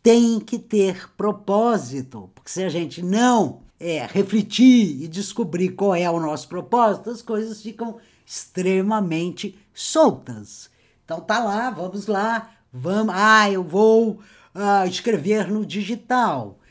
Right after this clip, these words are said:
eu vou fazer as minhas postagens nas redes sociais, ou no blog, ou mesmo aqui no WhatsApp, ok? Se eu não tiver sintonia com o meu propósito, eu vou falar pra todos os lados, né?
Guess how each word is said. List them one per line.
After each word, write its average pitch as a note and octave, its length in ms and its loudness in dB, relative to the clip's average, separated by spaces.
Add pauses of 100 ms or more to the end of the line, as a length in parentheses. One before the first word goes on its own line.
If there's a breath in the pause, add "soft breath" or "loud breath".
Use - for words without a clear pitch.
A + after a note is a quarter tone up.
(120)
eu C#3+ 120 -12
vou F#3+ 140 -2
fazer F3+ 680 -2
as B2+ 160 -10
minhas F#3 260 -6
postagens F#3 840 -4
nas F#3+ 240 -6
redes F#3 340 -6
sociais, G3 920 -2 (340 loud breath)
ou B3+ 160 2
no G#3 120 2
blog, D#3+ 720 2
ou A3+ 180 -4
mesmo G3 400 -2
aqui B3 280 -6
no E3+ 180 -4
WhatsApp, A3 720 0 (580)
ok? G3 480 -6 (220 loud breath)
Se C4 320 2
eu D4+ 220 2
não C#4 120 0
tiver F#3 440 -2
sintonia F#3+ 680 -2
com A3+ 180 -2
o A3 40 4
meu G#3+ 220 6
propósito, F#3+ 960 0
eu C#4 280 -2
vou B3+ 560 0
falar A3 440 -4
pra A3 160 -4
todos F#3+ 380 -4
os F#3+ 180 -8
lados, D3+ 640 -4
né? G3 260 -6